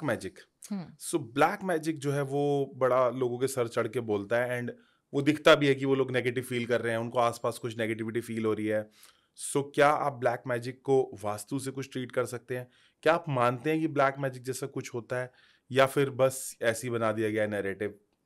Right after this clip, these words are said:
Speaker 1: बताएं प्लीज।
Speaker 2: See, black magic, uh, I have had a chance to work with a few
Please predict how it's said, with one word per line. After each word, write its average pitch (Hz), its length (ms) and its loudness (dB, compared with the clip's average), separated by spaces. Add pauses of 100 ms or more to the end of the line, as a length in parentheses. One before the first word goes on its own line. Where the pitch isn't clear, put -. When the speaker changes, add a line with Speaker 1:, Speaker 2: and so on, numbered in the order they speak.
(120)
Speaker 1:
बताएं 90 280 -8
प्लीज। 90 240 -18 (540)
Speaker 2:
See, 339 200 -6
black 208 340 -2 (160)
magic, 277 320 -2 (420)
uh, 214 260 4 (180)
I 247 80 -2
have 339 220 0 (400)
had 226 100 -2
a 254 180 -4
chance 220 360 -4
to - 0 -
work 226 400 -4
with 208 140 -8
a 196 200 -2
few 233 260 -8